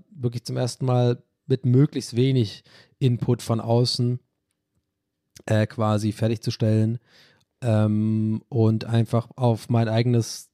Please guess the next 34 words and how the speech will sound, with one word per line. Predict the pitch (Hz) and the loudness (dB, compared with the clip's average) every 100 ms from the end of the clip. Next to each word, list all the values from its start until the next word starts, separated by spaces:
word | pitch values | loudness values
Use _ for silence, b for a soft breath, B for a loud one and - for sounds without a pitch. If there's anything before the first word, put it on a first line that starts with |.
| _ _ | _ _
ja, | 135 120 117 - _ - | -4 0 0 -4 _ -6
auf | 117 - | -4 0
meinen | 117 113 | 0 0
eigenen | 113 127 139 | 0 0 0
Geschmack | 117 - 120 127 - - | 0 -2 -4 -4 -10 -14
und | 131 | -6
auf | 120 - | -6 -2
meine | 117 117 107 | 0 0 0
eigene | 113 117 | 0 2
Idee | 117 107 117 160 143 _ | 2 2 2 2 -2 _
zu | - | -12
vertrauen | - 117 - 98 113 127 | -8 -6 -4 -2 -2 -2
und | 123 117 | -4 -2
das | 117 | -2
dann | - 104 | -4 -4
zu | 113 | -4
machen. | 131 123 104 B B B | -2 -2 -6 B B B
Was | 123 139 | -2 0
aber | 123 117 | 0 0
wiederum | 113 143 147 151 | 0 2 2 2
leider | 127 120 120 98 | 2 2 2 0
heißt | 98 98 170 - - - - | -2 -2 -2 -4 -16 -20 -12
und | 113 | -10
hieß | 95 107 123 165 | -10 -6 -4 -2
jetzt | 139 156 - | -4 -4 -4
gerade, | 131 139 151 180 - B B B B - | -2 2 2 0 -4 B B B B -6
das | 110 | -4
hab | 110 | -2
ich | 113 | -2
auch | |
echt, | 110 107 - 117 | -2 -4 -8 -4
äh, | 110 | -2
gemerkt, | 104 104 101 107 - - - _ _ _ _ _ _ _ _ | 0 0 0 -2 -4 -10 -20 _ _ _ _ _ _ _ _
ähm, | 117 117 117 117 117 120 117 | 0 2 2 2 0 -2 -4